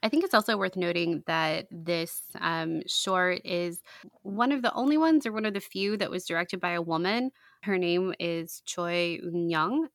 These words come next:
and she is a Korean expat to Japan.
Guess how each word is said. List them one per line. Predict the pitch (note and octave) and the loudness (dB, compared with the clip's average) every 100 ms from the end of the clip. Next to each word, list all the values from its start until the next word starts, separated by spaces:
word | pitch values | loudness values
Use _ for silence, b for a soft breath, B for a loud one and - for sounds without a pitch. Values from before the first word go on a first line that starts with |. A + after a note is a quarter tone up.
| _ | _
and | F#3+ F3 F3 E3+ F3 F3 | -2 0 2 2 2 0
she | - - F#3 F3+ | -4 -6 -2 0
is | E3 - E3+ E3+ - | 0 -2 -2 -4 -6
a | F3 | -8
Korean | - F3 F3 - | -2 2 2 2
expat | - - - A3 - - | -4 -6 -4 -2 -2 -6
to | F#3 | -8
Japan. | E3+ - E3 F3+ C4 | -8 -6 -2 0 -2